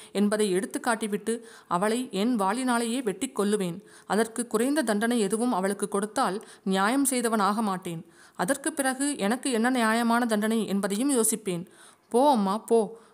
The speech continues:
உன் தந்தையையும் தம்பியையும் இன்று வரப்போகும் கண்டத்திலிருந்து காப்பாற்றுவதற்கு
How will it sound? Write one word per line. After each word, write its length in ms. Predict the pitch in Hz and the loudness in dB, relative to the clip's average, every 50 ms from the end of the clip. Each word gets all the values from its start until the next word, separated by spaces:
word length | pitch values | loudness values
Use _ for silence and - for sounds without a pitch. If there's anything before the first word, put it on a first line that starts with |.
| _ - | _ 0
உன் 180 | 214 240 254 247 | 2 4 4 4
தந்தையையும் 600 | 226 190 214 226 277 262 247 233 214 220 240 233 | 2 0 2 2 0 0 2 2 2 0 0 0
தம்பியையும் 580 | - 196 208 220 254 254 233 214 214 233 247 - | 0 0 2 2 0 0 0 0 -2 -2 -4 -2
இன்று 300 | - 208 220 214 233 202 | 0 0 0 2 0 0
வரப்போகும் 520 | 185 190 240 - - 277 254 247 247 226 | -2 -2 -4 -2 0 -2 0 0 0 0
கண்டத்திலிருந்து 680 | - 180 185 233 233 - 240 220 214 220 233 240 262 - | 0 0 -2 -2 -4 -4 -4 -4 -2 -2 -2 -4 -4 -2
காப்பாற்றுவதற்கு 960 | - 190 208 202 - 247 247 240 - 220 202 208 208 - 277 226 190 214 | 0 -2 -2 0 0 -2 -2 -2 -4 -4 -4 -4 -4 -2 -2 -2 -2 -4